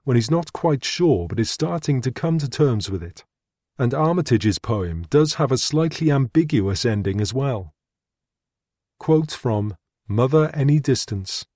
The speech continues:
"A hatch that opens on an endless sky, to fall or fly."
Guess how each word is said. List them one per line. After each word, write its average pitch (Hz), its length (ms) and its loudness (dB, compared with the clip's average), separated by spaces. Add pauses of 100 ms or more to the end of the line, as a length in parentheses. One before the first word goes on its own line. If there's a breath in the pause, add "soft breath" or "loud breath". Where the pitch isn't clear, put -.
(1400)
"A 120 100 0
hatch 135 440 -2
that 113 160 0
opens 117 480 2
on 110 160 2
an 117 140 0
endless 131 460 2
sky, 110 600 -2 (320)
to 113 120 -2
fall 131 600 2 (100)
or 127 160 4
fly." 92 580 -2